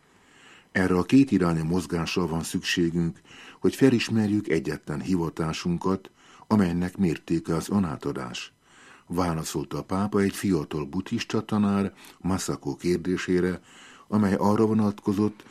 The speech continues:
hogyan fedezhetik el a fiatalok saját értékeiket. A pápa arra buzdította őket, hogy segítsék a rászorulókat, fogadják be a menedéket keresőket.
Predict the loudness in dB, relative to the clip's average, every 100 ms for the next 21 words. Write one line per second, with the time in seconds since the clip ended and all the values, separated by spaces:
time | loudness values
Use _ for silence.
0 | -20 -6 2 4 4 2 0 0 -2 -8
1 | -10 -6 -6 -4 0 0 0 -2 -2 -6
2 | 2 4 4 0 -2 -6 -4 -6 -4 -4
3 | -6 -8 -14 -18 _ _ _ _ _ _
4 | _ _ -20 -20 -6 -2 2 2 4 2
5 | 2 2 0 0 -4 -6 -4 -4 -2 -2
6 | 0 -2 -2 -4 -4 -14 -20 -4 0 2
7 | 2 2 0 -4 -4 -4 -2 -2 0 -2
8 | -2 0 2 0 0 -2 -4 -8 -20 -16
9 | 0 2 4 2 0 -2 0 0 2 0
10 | -2 -6 -8 -8 -10 -6 -6 -6 -6 -6
11 | -6 -8 -16 -20